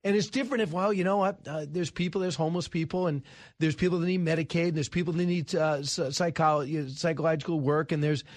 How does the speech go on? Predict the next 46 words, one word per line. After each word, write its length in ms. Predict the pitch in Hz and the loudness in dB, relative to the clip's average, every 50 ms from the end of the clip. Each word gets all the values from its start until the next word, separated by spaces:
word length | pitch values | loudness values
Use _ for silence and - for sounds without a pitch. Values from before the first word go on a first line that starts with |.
| - - - - | -20 -12 -4 0
people 180 | 180 185 165 | 0 2 2
that 80 | 175 190 | 2 2
are 60 | 175 | 2
gonna 240 | 147 175 175 170 170 | 2 2 0 0 0
need 260 | 170 175 175 165 143 | 0 0 0 0 0
Medicare 680 | 143 170 170 180 170 - - 175 165 165 170 175 185 175 | 2 2 2 0 -2 -2 -2 0 2 4 4 4 4 4
and 140 | 156 151 135 - - - - | 2 0 -2 -6 -10 -14 -4
Social 240 | - - 180 175 | 0 2 2 2
Security, 400 | - - - 185 175 180 180 - - _ - _ _ _ _ _ _ _ _ - | 2 0 0 2 2 0 0 -4 -8 _ -20 _ _ _ _ _ _ _ _ 4
as 200 | 180 196 165 185 | 4 4 6 4
opposed 440 | 170 - 208 214 226 233 - - | 2 4 4 4 4 4 2 0
to 280 | - 208 196 185 151 - - _ _ _ _ _ _ _ _ _ _ - | 2 2 2 2 0 -4 -8 _ _ _ _ _ _ _ _ _ _ -10
seven 580 | - - - - 240 247 240 214 254 240 226 226 | -6 -4 0 4 6 6 6 6 4 2 2 4
million 420 | 233 233 233 233 214 220 208 170 | 4 4 4 4 4 2 2 2
people, 480 | - 202 220 214 180 - 160 131 120 117 | 2 2 2 2 2 2 2 0 0 0
gotaways, 880 | 107 - 196 202 214 220 214 202 202 185 165 160 156 139 131 - 170 | 2 4 6 8 8 6 6 4 4 4 4 4 2 2 0 0 0
and 200 | 175 165 156 - | 2 0 0 2
people 280 | 170 196 208 170 208 196 | 2 2 4 4 4 4
who 80 | 190 | 4
just 220 | 170 185 185 143 - | 4 2 0 0 0
crossed, 540 | - - 214 220 202 135 127 123 - - _ - - - - - - | 2 4 6 8 8 6 6 2 -2 -8 _ -18 -20 -20 -12 -2 2
who 120 | 202 208 | 4 4
are 60 | 208 | 6
gonna 180 | 175 208 196 180 | 6 6 6 6
wait 260 | 165 196 220 240 202 | 6 6 6 6 4
for 120 | - 247 | 2 0
their 120 | 214 240 226 | 2 2 2
day 280 | 160 208 214 214 214 | 2 4 4 4 4
in 80 | 208 190 | 2 2
court, 300 | - - 185 175 160 143 | 2 2 4 4 4 4
really 420 | 156 156 175 226 277 294 277 254 214 | 4 4 6 6 6 6 4 2 0
don't 260 | 160 220 233 220 170 | 2 2 2 2 2
belong 440 | 208 196 190 190 196 208 208 196 170 | 2 2 4 4 4 4 4 4 2
here. 320 | 147 123 113 101 92 - _ _ _ _ _ _ _ _ _ _ _ _ _ - | 0 0 -2 -4 -6 -10 _ _ _ _ _ _ _ _ _ _ _ _ _ 2
And 160 | 190 185 175 | 2 4 4
we're 120 | 180 165 | 4 4
providing 480 | 160 196 170 180 208 202 208 220 214 160 | 2 4 6 6 6 6 6 6 4 0
services 580 | - - 226 233 233 220 233 - - 196 160 - | 0 2 4 4 4 4 2 2 2 0 0 -2
for 240 | - - 143 139 | 0 2 2 2
'em, 80 | 139 135 | 2 2
six 260 | - - 202 196 - - | 0 0 0 -2 0 0
to, 220 | 220 208 196 170 | 2 2 2 2
six, 300 | 143 - 202 165 - - | 0 -2 -2 -2 0 2
uh, 220 | 196 190 185 180 | 2 4 2 2
sixty 380 | 156 - - 208 170 - 233 226 | 0 0 -2 -2 -2 0 -2 -2
percent, 440 | 190 214 - - 175 147 143 143 | -2 0 0 0 2 2 2 0